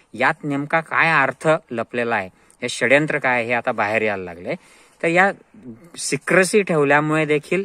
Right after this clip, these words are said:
हे सगळं टिकून राहिलं. आणि पुढचं म्हणजे राजकारण, कुठलीही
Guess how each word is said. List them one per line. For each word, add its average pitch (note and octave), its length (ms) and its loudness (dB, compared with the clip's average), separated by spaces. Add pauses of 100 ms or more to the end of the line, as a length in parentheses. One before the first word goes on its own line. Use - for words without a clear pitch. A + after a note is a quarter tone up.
हे C#3+ 100 -4
सगळं C#3 260 -2 (100)
टिकून B2 300 -4
राहिलं. F2+ 280 -10 (800)
आणि D3+ 180 -2
पुढचं F3 320 -2
म्हणजे F#3+ 200 2
राजकारण, C3+ 580 2 (560)
कुठलीही G3+ 800 0